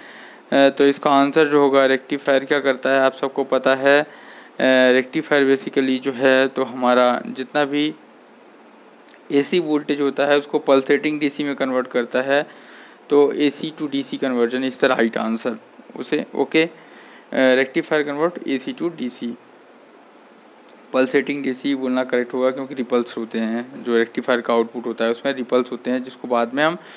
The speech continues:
filters लगा के उसको, अ, अलग करते हैं।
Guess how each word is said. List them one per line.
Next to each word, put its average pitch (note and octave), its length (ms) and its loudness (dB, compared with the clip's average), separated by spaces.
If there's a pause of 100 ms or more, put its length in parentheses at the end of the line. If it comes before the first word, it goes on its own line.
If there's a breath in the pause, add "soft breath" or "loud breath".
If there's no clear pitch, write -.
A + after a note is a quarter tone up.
(360 loud breath)
filters D3 480 2
लगा B2 240 4
के A#2+ 140 -2
उसको, D3 500 0 (200)
अ, C3+ 380 -2
अलग A#2+ 260 0
करते A2 300 -8
हैं। A2+ 180 -6